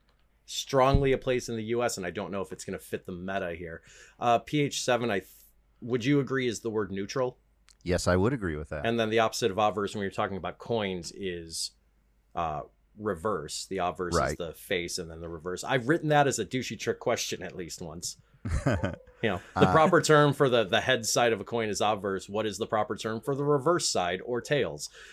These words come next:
Speaker 1: Um, and I get it now. Okay, so it's not a specific lane, but it's the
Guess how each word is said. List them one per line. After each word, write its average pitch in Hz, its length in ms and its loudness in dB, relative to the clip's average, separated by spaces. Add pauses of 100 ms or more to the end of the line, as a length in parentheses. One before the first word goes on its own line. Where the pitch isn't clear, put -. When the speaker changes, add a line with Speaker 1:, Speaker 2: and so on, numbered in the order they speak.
(220)
Speaker 1:
Um, 123 480 4 (260)
and 170 200 6
I 165 80 4
get 160 220 4
it 104 100 -2
now. 95 240 0
Okay, 123 320 2
so 113 420 2 (140)
it's 143 200 -2
not 165 240 6
a 120 220 2 (140)
specific - 760 2
lane, 98 380 -4
but 101 140 -4
it's - 140 -12
the 98 240 -6